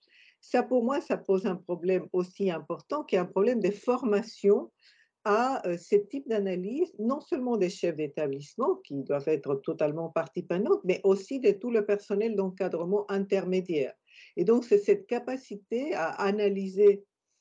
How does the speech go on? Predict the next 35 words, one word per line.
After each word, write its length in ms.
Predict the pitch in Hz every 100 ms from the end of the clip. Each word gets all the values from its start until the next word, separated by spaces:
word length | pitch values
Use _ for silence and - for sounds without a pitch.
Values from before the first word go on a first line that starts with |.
| _ _
le 260 | 180 214 226
territoire, 800 | 208 175 151 156 165 208 285 -
ses 220 | - 202
caractéristiques 760 | 196 160 151 170 147 143 185 -
précises, 420 | 156 156 302 320
et 160 | 202 185
à 60 |
déployer 600 | 180 247 262 226 208 202
des 140 | 202 170
politiques 800 | 156 156 143 - 214 226 - _ _ _ _ _ _ _
qui, 340 | 185 190 202 170
euh, 140 | 156
soient 580 | 147 - 165 170 202 - _
adaptées 720 | 202 196 165 - 202 240 226 _
à 280 | 190 208 -
ce 160 | -
territoire, 720 | 180 - 143 127 143 165 262
mais 160 | 226 151
qui 160 | - 135
ne 80 |
le 100 | 127
seraient 380 | 135 - 131 127
pas 300 | - 165 202
dans 180 | 214 151
une 180 | 143 139
autre 220 | 143 139
académie, 880 | 139 139 123 120 131 160 202 220 214
euh, 160 | 175 143
dans 240 | 135 139
une 220 | 135 127
autre, 440 | 135 143 - 127 123
dans 160 | 131 135
un 120 | 127
autre 140 | 139 147
département, 840 | 139 139 - 143 139 175 208 226